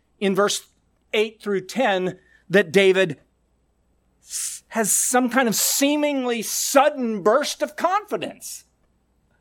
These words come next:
Read it, verse eight through ten.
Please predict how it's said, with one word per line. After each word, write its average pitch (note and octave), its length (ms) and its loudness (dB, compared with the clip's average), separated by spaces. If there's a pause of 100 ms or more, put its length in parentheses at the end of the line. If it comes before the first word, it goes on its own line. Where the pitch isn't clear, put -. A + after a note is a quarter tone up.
(2750)
Read D#4+ 220 2
it, F3 120 0
verse G#3 220 2
eight A#3+ 160 0
through C4 160 -4
ten. C#4 380 -4